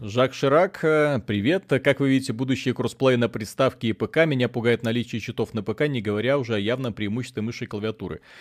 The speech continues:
Кстати, по поводу кроссплея. Э, профессиональные стримеры, назовём это так, э, очень сильно ругаются на пользователей с геймпадами в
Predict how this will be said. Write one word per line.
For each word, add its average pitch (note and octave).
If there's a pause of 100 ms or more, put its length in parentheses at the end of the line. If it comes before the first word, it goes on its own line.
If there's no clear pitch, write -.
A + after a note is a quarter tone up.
(120)
Кстати, D#3
по C3
поводу A#2+
кроссплея. G#2 (280)
Э, G#2 (260)
профессиональные C#3
стримеры, E3 (640)
назовём F#2
это F#2+
так, E2+ (420)
э, A2
очень D3+
сильно C#3+
ругаются C3+
на A#2+
пользователей A#2+
с G#2
геймпадами A#2
в G2